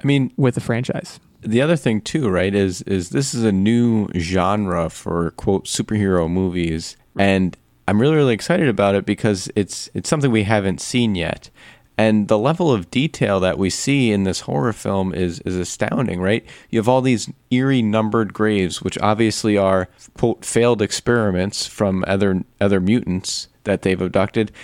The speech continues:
Speaker 1: And this is a real take on, on if super, if superhuman people were in our society. And, and I know I've said that before, but come on, let's be honest. If we had people with extraordinary powers,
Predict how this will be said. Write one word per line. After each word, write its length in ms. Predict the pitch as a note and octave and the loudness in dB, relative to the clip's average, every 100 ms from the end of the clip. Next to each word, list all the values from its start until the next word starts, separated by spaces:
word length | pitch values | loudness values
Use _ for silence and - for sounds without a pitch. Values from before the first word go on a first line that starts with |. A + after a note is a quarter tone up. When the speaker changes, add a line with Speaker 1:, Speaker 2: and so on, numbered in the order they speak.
| - - | -16 -2
Speaker 1:
And 240 | A#2+ A#2 | 0 2
this 180 | - F#3 | 2 0
is 120 | G#3 | 2
a 80 | F#3 | 2
real 360 | G#2 A2+ D3+ B2+ | 2 2 2 0
take 360 | - D3 A#2+ G2 | 0 0 2 0
on, 200 | F#2 F2+ | 0 0
on 320 | F#2+ F#2 - | 0 0 0
if 120 | A2+ | -2
super, 460 | - - C3 - A#2+ - | -2 -4 -4 -2 -2 -2
if 160 | G2+ | -4
superhuman 480 | - C#3+ B2+ B2+ A2 | -2 0 2 2 0
people 380 | - C3 A2+ F#2 | 0 0 0 0
were 260 | F#2+ A2 G2+ | 2 0 0
in 60 | |
our 120 | G2 | -4
society. 440 | G2 G#2 B2 A2 F2 | -8 -6 -2 -2 -2
And, 200 | F2+ G2 | -4 -4
and 100 | - | -2
I 60 | G2 | -2
know 200 | A2+ D3 | 2 2
I've 140 | A2+ - | 2 0
said 160 | A2 | -4
that 160 | G2+ G2 | -4 -6
before, 400 | G2 - B2 G2 | -8 -4 0 0
but 240 | - G2 - - - | 0 -4 -4 -20 -12
come 180 | - C3 | -2 0
on, 120 | F#2+ | 2
let's 160 | G#2+ - | 0 0
be 140 | C3 | -2
honest. 340 | G2 F2 - - | -2 -4 -8 -10
If 140 | - | -2
we 120 | C3 | 0
had 140 | C#3 C3 | 0 0
people 320 | C3 A#2 G2+ | -2 0 0
with 160 | G2 | 0
extraordinary 600 | G2 - G2+ G2 G#2 G2 F#2+ | -4 -4 -2 0 0 -2 -2
powers, 500 | G2 G2+ G#2+ G#2+ | -2 0 -2 -2